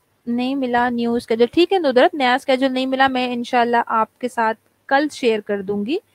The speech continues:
अ, अर्ली morning इंशाल्लाह। अदीला, "नुदरत मिल गया है।" कोई बात नहीं बेटा,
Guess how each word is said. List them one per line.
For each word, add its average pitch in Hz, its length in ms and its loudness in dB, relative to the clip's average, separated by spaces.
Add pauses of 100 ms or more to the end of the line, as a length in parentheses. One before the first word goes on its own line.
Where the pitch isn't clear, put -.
(420)
अ, 233 60 -6
अर्ली 220 500 0
morning 220 460 -4 (380)
इंशाल्लाह। 214 680 -8 (560)
अदीला, 214 680 -6 (1120)
"नुदरत 226 500 -2
मिल 233 200 -4
गया 208 260 -4
है।" 202 140 -8
कोई 320 240 0
बात 262 280 2
नहीं 220 100 -6
बेटा, 214 360 -4